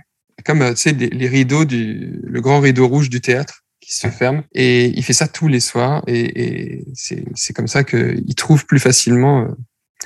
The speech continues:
Speaker 1: le, le, il arrive plus facilement à s'endormir, parce que c'est quelqu'un qui travaille aussi la nuit, qui a tendance à se coucher tard, et parfois qui a du mal à s'endormir.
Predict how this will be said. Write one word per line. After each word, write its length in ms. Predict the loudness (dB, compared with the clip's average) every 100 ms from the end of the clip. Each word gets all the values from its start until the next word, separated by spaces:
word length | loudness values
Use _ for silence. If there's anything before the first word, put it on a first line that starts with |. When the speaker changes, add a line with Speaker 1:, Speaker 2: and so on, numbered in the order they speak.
| -2
Speaker 1:
le, 520 | 0 0 -2 -4 -6
le, 160 | -4 0
il 140 | 2
arrive 140 | 4 2
plus 120 | 2
facilement 320 | 2 4 4
à 60 | 4
s'endormir, 320 | 2 2 2
parce 100 | 0
que 100 | -2
c'est 140 | -2
quelqu'un 240 | 0 2 2
qui 140 | 0
travaille 280 | -4 -2 0
aussi 280 | -2 -2 -4 -2
la 180 | 0 2
nuit, 340 | 6 6 4
qui 160 | 2 -4
a 80 | -2
tendance 260 | 0 0
à 40 | -2
se 60 |
coucher 240 | -2 -2 0
tard, 180 | 2 2
et 60 |
parfois 280 | 2 0 0
qui 100 | 0
a 40 | 0
du 80 |
mal 120 | 0 0
à 60 |
s'endormir. 400 | -2 -4 -4 -6